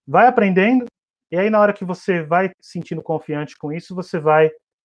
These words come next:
permitindo que mais cotações passem pelo processo de otimização. A outra vantagem é que quando você tem uma implantação parcial, você tem como comparar o seu resultado,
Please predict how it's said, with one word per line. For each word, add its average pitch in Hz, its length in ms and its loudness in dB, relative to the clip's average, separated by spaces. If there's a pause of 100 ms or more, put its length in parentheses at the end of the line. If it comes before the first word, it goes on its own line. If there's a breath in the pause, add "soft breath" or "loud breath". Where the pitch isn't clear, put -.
(160)
permitindo 156 880 0
que - 120 -10
mais 160 320 0
cotações 156 640 -6
passem 143 360 0
pelo 139 200 -8
processo 131 420 -8
de 131 60 -6
otimização. 127 580 -12 (560)
A 143 120 2
outra 190 280 4
vantagem 156 640 0
é 127 60 -8
que - 120 -20
quando 160 220 -8
você 151 240 -8
tem 139 180 -12
uma 131 200 -8
implantação 127 560 -10
parcial, 127 640 0 (580)
você 156 200 -2
tem 180 100 -2
como 185 180 2
comparar 185 640 2 (100)
o 139 60 -18
seu 135 240 -6
resultado, 120 540 -10